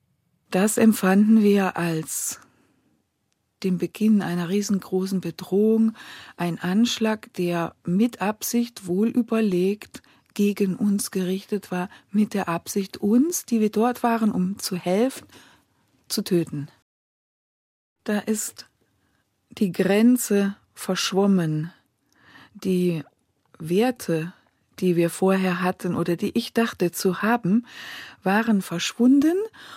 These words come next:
und ich war voller Hass und Wut und Zorn und Rachsucht. Also ich,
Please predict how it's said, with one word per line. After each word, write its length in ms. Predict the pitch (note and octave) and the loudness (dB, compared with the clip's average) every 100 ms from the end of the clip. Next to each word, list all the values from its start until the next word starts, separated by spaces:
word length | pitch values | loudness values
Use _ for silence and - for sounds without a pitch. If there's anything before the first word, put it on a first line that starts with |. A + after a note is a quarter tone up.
| - | -6
und 220 | - G#3+ G3+ | 2 2 2
ich 240 | G#3 - | -2 -2
war 160 | G3+ G3 | -2 -2
voller 640 | - A3 A3 G3 F3 F#3 _ _ | -2 2 2 2 -2 -8 _ _
Hass 560 | - - C#4 - - - | -8 -6 -4 -4 -8 -10
und 320 | - F3 - | -10 -8 -4
Wut 300 | A3+ C4 C#4+ | 2 2 2
und 160 | F3+ E3+ | -2 -4
Zorn 560 | - - A3 G3+ A3+ C#4+ _ _ - | -4 0 0 2 2 0 _ _ 0
und 440 | C4 C4 F4 - _ _ _ _ _ _ _ - _ _ _ _ _ _ _ _ _ _ | 4 6 4 -4 _ _ _ _ _ _ _ -20 _ _ _ _ _ _ _ _ _ _
Rachsucht. 1500 | - F#3+ B3 - - - _ _ _ - F3+ G3 F3+ - - | -2 0 0 -4 -14 -18 _ _ _ -12 0 0 0 -6 -4
Also 240 | G3+ G#3 | -2 0
ich, 300 | G3+ G3 - | 0 -2 -6